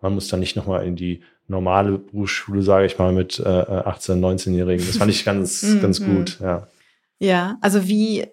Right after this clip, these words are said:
Speaker 2: sind, wie alt sind dann sozusagen deine Mit-Azubis?
Speaker 1: Ja, ich glaub, das ist so zwischen Mitte zwanzig und Mitte vierzig.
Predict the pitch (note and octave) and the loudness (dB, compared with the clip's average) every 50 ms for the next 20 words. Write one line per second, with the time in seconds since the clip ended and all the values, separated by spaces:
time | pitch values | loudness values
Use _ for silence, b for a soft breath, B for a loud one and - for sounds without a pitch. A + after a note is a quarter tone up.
0 | _ - - F#3 G3+ G#3+ G#3+ G#3 G#3+ G3+ F#3+ G#3 - - G3+ G#3 A3+ A3 - G3+ | _ -10 -6 -2 0 0 0 0 0 -2 0 0 2 2 4 2 2 0 -2 -4
1 | G3+ G#3 G3+ G3+ F#3+ F#3 F#3+ F#3+ F#3+ F#3 F3+ F#3 F#3 F3+ F3+ F#3 F#3 F3+ F3+ F3+ | -2 0 0 -2 -2 -2 0 0 0 0 0 0 0 2 2 0 0 0 -2 -2
2 | F#3 F#3 b b b b b b b b b _ - G#3 A#3+ B3 - - - - | -4 -4 b b b b b b b b b _ 4 6 6 6 4 -2 -8 -10
3 | - - _ _ _ G#3+ G#3 G#3 - - A#3+ A3+ G#3 G#3+ G#3+ G#3 A3 A3+ G#3+ - | -10 -14 _ _ _ -4 -4 -4 -4 -2 -2 0 0 2 2 2 2 2 0 -4
4 | - - A2+ G#2+ G2+ G2+ G2+ G2+ G2+ - - A#2 A2 - G#2+ - - A#2+ - - | -8 -2 2 4 4 6 4 4 2 0 0 -2 -2 -2 -4 -6 -4 -4 0 2
5 | A#2+ A2+ A2 A2 G#2 G#2+ G#2+ - A#2+ G#2+ - G#2 G2+ G#2 G#2 G#2 G2+ G2+ G2+ G2+ | 4 4 6 4 2 2 0 0 0 0 0 0 0 2 2 2 2 2 2 2
6 | G#2 G#2 G#2+ G#2+ - G#2 - - G#2 G2+ G2 F#2 F#2+ F#2+ F#2+ F#2+ - F2+ - - | 4 4 4 4 2 0 2 2 2 2 2 0 0 0 -2 -2 -4 -6 -8 -6
7 | F#2+ F2+ - - - F2 F2 | -6 -6 -4 -6 -8 -10 -10